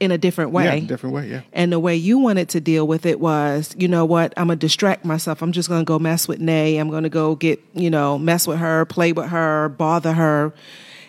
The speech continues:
Speaker 1: And for me, it was, "Right now, I don't feel like being bothered. Leave me alone. I just wanna sit here and sulk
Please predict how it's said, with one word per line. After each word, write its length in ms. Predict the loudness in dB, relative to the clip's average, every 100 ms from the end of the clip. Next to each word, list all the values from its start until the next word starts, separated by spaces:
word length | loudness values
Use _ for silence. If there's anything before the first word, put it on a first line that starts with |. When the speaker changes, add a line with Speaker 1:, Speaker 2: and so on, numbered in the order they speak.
| _ -2
Speaker 1:
And 340 | 0 0 -2
for 160 | -2 2
me, 200 | 4 4
it 100 | 4
was, 760 | 2 2 0 0 -2 -4 -8 _ _ -20 _ 0
"Right 240 | 0 2
now, 480 | 0 0 -2 -4 -6 -4
I 120 | 0
don't 80 | 0
feel 120 | 0 0
like 160 | 0
being 220 | -2 0
bothered. 420 | 2 2 2 0 0
Leave 200 | 0 0
me 120 | -2
alone. 640 | 0 0 2 2 2 -2 -2
I 80 | -2
just 180 | -2 0
wanna 220 | 0 0
sit 320 | 0 0 -2
here 640 | -4 0 2 2 0 -2 -4
and 500 | -2 0 0 -2 -4 -6 -4
sulk 500 | 0 2 0 -2